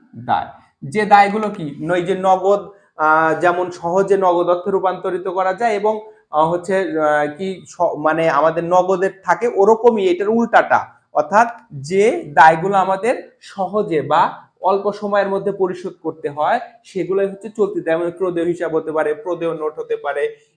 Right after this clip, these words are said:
এরকম হতে পারে। যেমন এখানে কি প্রদেয় হিসাব আছে না? দেখেন, প্রদেয়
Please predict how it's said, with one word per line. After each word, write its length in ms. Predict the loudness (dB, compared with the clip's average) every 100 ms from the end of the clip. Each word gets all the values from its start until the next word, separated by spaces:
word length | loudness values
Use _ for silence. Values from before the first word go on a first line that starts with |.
| -4
এরকম 340 | -2 0 -4
হতে 200 | -6 -8
পারে। 260 | -10 -12 -16 -8
যেমন 180 | -4 -2
এখানে 260 | -2 -2
কি 80 | -4
প্রদেয় 360 | 0 2 4 4
হিসাব 300 | 2 2 4
আছে 220 | 4 2
না? 340 | -2 -2 -10 _ _ _ _ _ _ _ _ _ _
দেখেন, 400 | -10 -8 -8 -10 -10
প্রদেয় 380 | -8 -6 -4